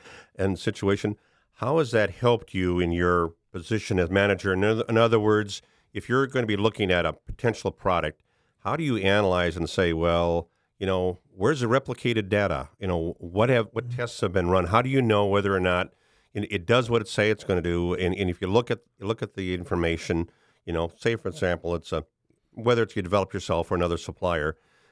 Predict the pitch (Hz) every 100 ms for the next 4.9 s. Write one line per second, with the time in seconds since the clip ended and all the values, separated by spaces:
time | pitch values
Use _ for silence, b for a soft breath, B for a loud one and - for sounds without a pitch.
0 | _ 104 92 92 - 95 127 135 131 120
1 | 95 - 135 160 - - 78 - 95 90
2 | 117 113 98 92 90 82 _ - 92 95
3 | 85 85 87 87 _ _ _ - 92 -
4 | 113 104 90 85 101 - - 104